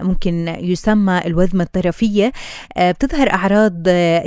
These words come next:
كتيرة، ممكن اعتبار تورم الساقين المتوسط أمر شائع وسهل المعالجة، لكن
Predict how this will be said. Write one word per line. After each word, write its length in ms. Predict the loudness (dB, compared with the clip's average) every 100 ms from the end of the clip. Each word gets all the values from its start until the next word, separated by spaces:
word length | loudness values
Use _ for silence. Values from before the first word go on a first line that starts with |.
| -6
كتيرة، 540 | -2 2 4 4 2
ممكن 440 | 2 -2 0 -2 -2
اعتبار 400 | -4 -2 0 0
تورم 640 | 2 2 2 2 0 -2
الساقين 600 | -6 -4 -2 -2 0 0
المتوسط 680 | -2 -2 0 0 0 -2 0
أمر 200 | 2 0
شائع 560 | 0 0 0 0 -2
وسهل 340 | 0 0 0 0
المعالجة، 600 | -2 -2 -2 -2 -2 0
لكن 400 | 0 2 2